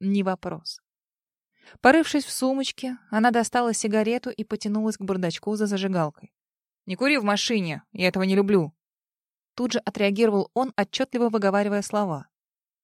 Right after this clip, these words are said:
"Вот снова!" — врубил шефа, как говорит он и его дружки.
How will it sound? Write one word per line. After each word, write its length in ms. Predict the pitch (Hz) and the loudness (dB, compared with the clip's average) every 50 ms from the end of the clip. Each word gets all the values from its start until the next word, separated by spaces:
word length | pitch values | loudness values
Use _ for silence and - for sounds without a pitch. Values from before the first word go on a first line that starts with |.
| _ - - - - - - - _ _ _ _ _ _ _ - | _ -20 -20 -20 -20 -20 -20 -20 _ _ _ _ _ _ _ -2
"Вот 180 | 262 277 - | -2 -2 -2
снова!" — 420 | - - 262 262 254 247 226 226 214 - - - - - - - - - _ _ _ _ _ _ _ _ _ _ _ | -2 -2 0 2 4 4 4 4 4 2 -4 -12 -16 -20 -20 -20 -20 -20 _ _ _ _ _ _ _ _ _ _ _
врубил 400 | - 185 214 226 214 240 254 240 | 0 4 6 6 6 6 4 2
шефа, 560 | - - - - 180 - - - - - 175 - - _ _ _ _ _ _ _ _ _ _ | 0 -2 -4 -4 -6 -10 -10 -12 -16 -18 -20 -20 -20 _ _ _ _ _ _ _ _ _ _
как 200 | - - 196 185 | -2 -2 -2 0
говорит 360 | 180 196 196 208 202 220 202 - | 0 0 2 2 2 2 0 -2
он 160 | - 254 262 240 | -2 -2 -2 -2
и 120 | - 190 | 0 0
его 220 | 175 180 175 190 | 0 0 0 0
дружки. 520 | 185 190 202 202 - - - - - - | 0 -2 -2 -4 -6 -10 -14 -16 -20 -20